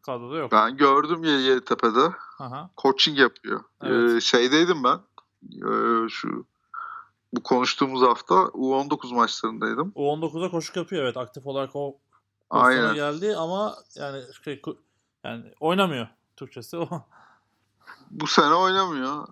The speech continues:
Speaker 1: Hı hı.
Speaker 2: Seneye belki oynar. Belli olmaz. Sonuçta bir kriz var abi. Euro almış başını gidiyor. O kadar Amerikalı Q B gelemeyebilir seneye yani.
Speaker 1: Ya ama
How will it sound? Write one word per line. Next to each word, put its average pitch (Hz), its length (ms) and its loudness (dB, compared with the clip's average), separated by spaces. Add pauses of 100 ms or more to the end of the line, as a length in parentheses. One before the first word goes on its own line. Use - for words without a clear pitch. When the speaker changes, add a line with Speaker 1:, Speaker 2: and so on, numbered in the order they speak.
Speaker 1:
Hı - 120 -18
hı. 139 180 -18 (540)
Speaker 2:
Seneye 123 460 0
belki 120 260 0
oynar. 135 580 -2
Belli 120 280 4
olmaz. 131 600 -2 (1300)
Sonuçta - 300 -8
bir 143 100 -4
kriz 151 300 4
var 131 200 6
abi. 123 240 2 (320)
Euro 123 360 4
almış 127 500 0
başını 143 300 0
gidiyor. 139 340 0
O 123 220 -6
kadar 123 500 2 (720)
Amerikalı 120 580 0
Q 127 180 -6
B 127 60 -6
gelemeyebilir 127 680 0
seneye 123 340 -4
yani. 110 360 -10 (800)
Speaker 1:
Ya 101 100 -8
ama 127 220 -10